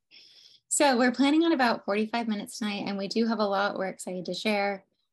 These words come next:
And of course, we wanna leave time to get to your questions. So we're gonna take a quick look at the agenda. You have a sense of what to expect tonight. Um, we'll do intros.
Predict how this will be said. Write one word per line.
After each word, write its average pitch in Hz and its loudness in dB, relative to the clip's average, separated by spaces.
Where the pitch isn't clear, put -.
And 190 -8
of 190 -10
course, 190 -2
we 185 -4
wanna 180 -4
leave 175 -6
time 180 -6
to 180 -12
get 180 -8
to - -10
your 190 -4
questions. 190 -6
So 190 0
we're 185 -4
gonna 220 4
take 220 -6
a 233 -4
quick 277 -4
look 247 -6
at 220 -4
the 214 0
agenda. 190 -4
You 185 -6
have - -12
a - -12
sense 190 -6
of 180 -8
what 180 -4
to - -10
expect 180 -12
tonight. 180 -6
Um, 185 -2
we'll 180 -4
do 180 -4
intros. 233 0